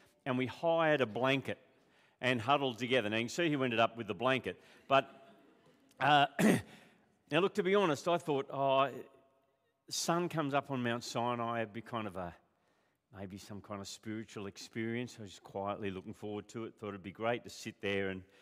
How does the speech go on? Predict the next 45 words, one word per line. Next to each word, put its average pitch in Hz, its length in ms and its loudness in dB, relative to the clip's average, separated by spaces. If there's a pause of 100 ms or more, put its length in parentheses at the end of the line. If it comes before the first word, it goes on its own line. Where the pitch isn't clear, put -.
(260)
and, 104 240 -6
and 107 160 -6
see - 160 -6
the 95 120 -8
sun 107 280 -4
come 87 240 -10
up. 85 220 -12 (1160)
But 110 140 -12
by 135 140 2
the 135 100 -4
time 190 320 0
the 160 80 -2
sun 156 340 0
came 120 320 2
up 95 240 -2
and 117 140 -6
we 113 80 -4
got 127 160 -2
up 127 180 0
to 117 60 -14
the 101 100 -8
summit, 120 440 -2 (840)
there's, 113 160 -12
like, 127 240 -2
hundreds 143 460 -2
and 104 100 -6
hundreds 110 400 -2
of 87 100 -14
people 101 360 -6
there. 82 240 -6 (340)
And 123 320 0 (880)
it 185 60 -14
wasn't, 185 360 -4
like, 160 200 0
it - 20 -4
was 143 200 -6
tourists, 135 840 0
and 147 160 0
they're 165 100 -2
just 185 240 -8
idiots, 113 720 -4
um, 104 420 -6
making 175 320 -2
all 156 200 2
this, 139 120 -2